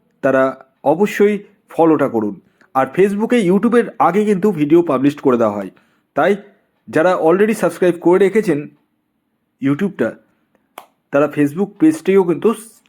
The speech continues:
ফলো করে রাখুন। সার্চ করুন অ্যাস্ট্রো টার্গেট, এ এস টি আর ও টি এ আর জি ই টি। প্রথমে আসি শরীর স্বাস্থ্য, কারণ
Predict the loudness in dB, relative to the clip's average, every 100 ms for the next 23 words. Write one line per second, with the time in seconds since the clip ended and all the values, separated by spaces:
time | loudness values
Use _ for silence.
0 | _ _ _ _ -4 0 2 2 0 0
1 | -2 -2 -10 _ -20 -4 -2 0 0 0
2 | -2 -8 _ _ _ _ _ _ _ _
3 | -4 -4 -6 0 0 2 -2 -2 -4 -6
4 | -14 _ _ 0 2 2 0 -4 0 0
5 | 2 0 -2 _ _ _ _ _ -4 2
6 | 2 2 -2 -4 -14 _ -18 -6 -2 -2
7 | -4 -10 -12 _ _ _ _ _ _ _
8 | _ _ _ _ _ _ _ _ _ _
9 | _ _ _ -2 2 2 2 2 2 0
10 | 2 -4 -4 -2 0